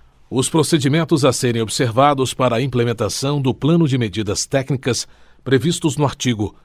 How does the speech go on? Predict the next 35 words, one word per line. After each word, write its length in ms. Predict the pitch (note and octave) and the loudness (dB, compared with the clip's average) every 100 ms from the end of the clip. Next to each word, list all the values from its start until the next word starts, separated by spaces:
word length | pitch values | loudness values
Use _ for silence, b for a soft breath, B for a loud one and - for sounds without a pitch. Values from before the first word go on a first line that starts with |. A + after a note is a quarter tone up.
| b | b
dezenove 760 | A2 E3 D#3+ C#3 B2+ B2+ B2 - | 0 2 4 4 2 2 -2 -4
da 200 | A2+ A#2+ | 0 2
Lei 180 | A#2 A#2 | 4 2
número 340 | A2 A2+ G#2 | 2 0 -2
dez 320 | F2 C#3 C#3+ | -2 -2 -2
mil 220 | A#2+ A2 G2 | -2 -4 -4
e 40 | |
noventa 360 | F#2+ F#2+ C#3 C3+ | -6 -4 0 2
e 40 | |
oito 280 | C3 C3 C3 | 2 0 -4
de 140 | G#2+ | -4
dois 240 | G#2 F#2+ F#2 | -4 -6 -2
mil 240 | C3 D#3+ b b b b b | 2 2 b b b b b
serão 260 | - D#3+ | 0 2
regulamentados 960 | F3 F3+ D#3 D#3+ D3 B2+ A#2 A2+ A2+ - - | 4 4 4 2 0 0 0 0 -4 -6 -4
em 100 | D3 | -2
norma 360 | C3+ C#3 C#3 B2+ | 0 0 -2 -4
complementar 760 | - F3 D#3 C#3+ A2+ A2+ B2+ - b b - | -2 -2 -2 -4 -4 -4 -4 -8 b b 0
pelo 180 | C#3 | 0
Ministério 500 | D3 D3+ B2+ A#2 A2 | 2 0 0 0 2
das 200 | G#2+ G#2+ | 0 -4
Comunicações. 880 | - A2+ G#2+ A2 A#2+ - E2+ - - - _ - _ _ _ - | -4 -4 -2 -2 -2 -4 -10 -10 -12 -14 _ -20 _ _ _ -6
Parágrafo 480 | - D#3+ E3 D3+ B2+ | 2 2 2 0 -4
terceiro. 500 | C3+ B2 - F2+ - - _ _ - | -4 -4 -4 -10 -14 -20 _ _ -6
A 120 | - | -2
Coordenadoria 760 | E3+ A3+ G3+ F#3 E3+ C3 A#2+ A2+ | 0 2 4 4 2 0 -2 -2
Nacional 520 | C3+ - G#2 A2 B2 | -4 -4 -2 0 0
para 220 | A#2 G2+ | -2 -4
a 40 | F#2+ | -4
Integração 600 | A2 F#2+ F2 - B2+ B2+ | -6 -6 -6 -4 -4 -2
da 100 | G#2+ | -4
Pessoa 400 | G#2 F2+ A2 F#2+ | -6 -6 -6 -4
Portadora 640 | - C#3 C3 F2 A#2 A2+ | -4 -4 -4 -4 -4 -4
de 100 | F#2+ | -6
Deficiência, 800 | F2+ - B2+ G#2 A#2 - A#2 | -8 -6 -6 -4 -4 -4 -6